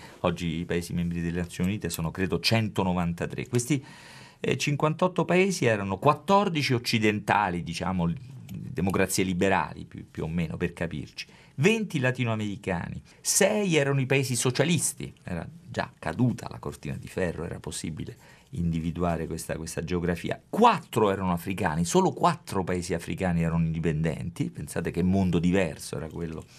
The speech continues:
e quattordici erano paesi asiatici, ecco.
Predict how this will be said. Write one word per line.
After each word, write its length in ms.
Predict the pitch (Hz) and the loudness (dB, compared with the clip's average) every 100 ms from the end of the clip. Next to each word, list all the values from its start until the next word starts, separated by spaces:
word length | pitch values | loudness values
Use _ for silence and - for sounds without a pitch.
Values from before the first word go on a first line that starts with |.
| - - | -20 -2
e 140 | - | 2
quattordici 640 | 208 240 226 131 117 113 113 | 2 2 4 2 2 0 2
erano 240 | 107 104 | 2 0
paesi 480 | 95 95 92 - - - | 0 2 2 0 -2 0
asiatici, 800 | 95 - 104 85 78 90 90 123 | 0 2 2 2 0 -6 -2 0
ecco. 320 | 90 - 76 | 0 -4 -10